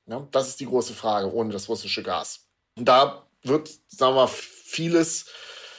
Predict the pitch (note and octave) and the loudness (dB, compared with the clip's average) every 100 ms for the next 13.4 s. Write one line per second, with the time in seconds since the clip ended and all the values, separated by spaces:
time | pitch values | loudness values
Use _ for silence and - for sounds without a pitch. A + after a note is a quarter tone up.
0 | - _ C#3 - C#3 C3+ - E3 F#3 D#3 | -20 _ 2 2 2 0 2 2 2 0
1 | A#2+ D#3 G#3+ D#3 B2 - G#2+ A2+ B2 C3+ | 2 4 4 2 0 0 -4 -2 -2 -4
2 | B2+ C#3+ D3+ - F3 E3+ - - - B2 | 2 4 4 0 -4 -4 -4 -8 -8 0
3 | D3 D#3 - D#3 C#3 C3+ C3+ C3 C3 C3+ | 2 2 -4 -4 4 6 6 4 0 0
4 | A#2+ A#2 D#3+ - C#3 C3+ - C3+ E3 C3 | -2 -2 -8 0 4 4 2 2 2 0
5 | C#3 C3+ C#3 E3 E3+ E3+ E3+ - C#3 D3 | -2 2 4 4 2 0 -2 -4 -10 -10
6 | C3+ D#3+ E3+ G3 F#3+ A3+ A3+ _ B2+ - | -6 -6 -2 0 0 0 -4 _ 0 0
7 | F3 C3 C#3+ C#3+ D3+ D3+ D3+ - - - | 2 4 4 2 2 2 -2 -14 -20 -20
8 | - - - - - F3+ F3+ D#3 D#3+ E3 | -20 -20 -20 -20 -8 4 6 6 4 2
9 | A#2+ D3 D3+ - F3+ F3+ E3+ D#3+ - D3+ | 0 -2 2 4 2 2 0 0 2 2
10 | D3 D3+ C3+ D3 - D3 C#3+ - C#3 C3+ | 2 0 0 -2 0 0 0 -6 -6 0
11 | D3+ D#3 D3+ D3 C#3+ C#3+ C#3 C#3+ C#3+ C3+ | 4 4 2 -4 -2 2 4 4 0 0
12 | C3+ - B2+ C3 B2 - C#3+ D3+ C#3+ C#3 | 0 0 0 2 0 0 4 4 2 -2
13 | - D#3+ F#3+ | -4 -4 -4